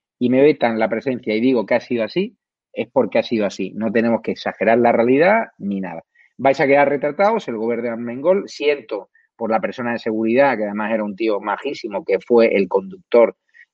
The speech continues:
de las órdenes que le dio el gabinete de prensa, cuando me vieron por allí en el Parlamento,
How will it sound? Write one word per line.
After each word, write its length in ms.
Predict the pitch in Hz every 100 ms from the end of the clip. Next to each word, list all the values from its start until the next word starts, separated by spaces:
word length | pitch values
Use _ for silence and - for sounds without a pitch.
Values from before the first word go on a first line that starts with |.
| -
de 220 | 104 104
las 300 | 101 92 -
órdenes 540 | - 131 107 95 95 -
que 120 | -
le 120 | 95 98
dio 160 | 110
el 60 | 104
gabinete 340 | 104 107 104
de 80 | 104
prensa, 400 | 143 180 - 226
cuando 300 | - 90 90
me 120 | 90
vieron 220 | 95 104 101
por 140 | 104
allí 280 | 104 123 120
en 140 | 95
el 160 | 90 87
Parlamento, 560 | 101 98 120 185 214